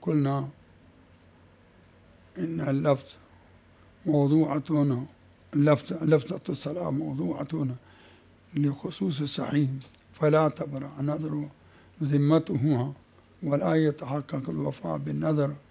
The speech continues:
إلا بدفع بل درهم لمن رآه يصلي صلاة صحيحة.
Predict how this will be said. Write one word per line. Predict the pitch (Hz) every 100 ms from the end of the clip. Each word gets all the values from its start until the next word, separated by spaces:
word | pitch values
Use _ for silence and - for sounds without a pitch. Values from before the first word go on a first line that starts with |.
| _ - - - -
إلا | 160 151 143 135
بدفع | 147 143 160 151 - 135 135 - - - _ _ _ - - - - - - _
بل | 156 143 139 135
درهم | 156 147 165 151 131 143 - - _ - - -
لمن | 156 151 156 147 139 156 151 - - - 139
رآه | 147 160 160 156 135 147 143 139 _ _ - -
يصلي | 160 - 165 180 151
صلاة | 139 139 143 156 151 165 143
صحيحة. | - - 160 139